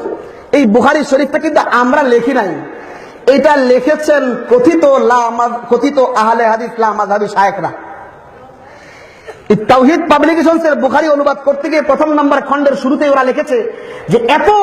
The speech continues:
বুখারী থাকতে নতুন বুখারীর অনুবাদ হলো কেন? এর কারণ লিখতে গিয়ে তারা লিখেছে যে ইতিপূর্বে অনুদিত বুখারী শরীফের অনুবাদের মাঝে মাযহাবী গোঁড়ামি প্রমাণ করার জন্য অসংখ্য জালিয়াতি আর মিথ্যার আশ্রয় নেওয়া হয়েছে।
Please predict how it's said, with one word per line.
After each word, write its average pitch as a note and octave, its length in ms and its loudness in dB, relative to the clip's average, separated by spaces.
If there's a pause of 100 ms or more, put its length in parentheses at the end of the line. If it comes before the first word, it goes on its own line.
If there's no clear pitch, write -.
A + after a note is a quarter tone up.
(140)
বুখারী D4 520 0
থাকতে C4+ 760 0 (240)
নতুন D#4+ 540 4
বুখারীর D4 500 0
অনুবাদ C4 420 2
হলো B3+ 280 0
কেন? A3+ 180 0 (760)
এর B3+ 220 2
কারণ C4 300 4
লিখতে D#4 320 0
গিয়ে C#4 120 0
তারা C4+ 160 2
লিখেছে B3+ 520 0 (260)
যে F#3 120 2
ইতিপূর্বে E4 760 4
অনুদিত D#4+ 360 0
বুখারী C#4 420 0
শরীফের C#4+ 400 0
অনুবাদের C4 480 0
মাঝে A#3+ 380 -2 (220)
মাযহাবী D#4 680 2
গোঁড়ামি C4+ 720 0 (560)
প্রমাণ C#4 360 2
করার D#4 320 0
জন্য D4+ 220 0
অসংখ্য D4+ 520 0
জালিয়াতি C#4+ 500 2
আর C#4+ 120 2
মিথ্যার C4 440 0 (380)
আশ্রয় D4+ 440 2
নেওয়া C4 220 4
হয়েছে। A#3 420 0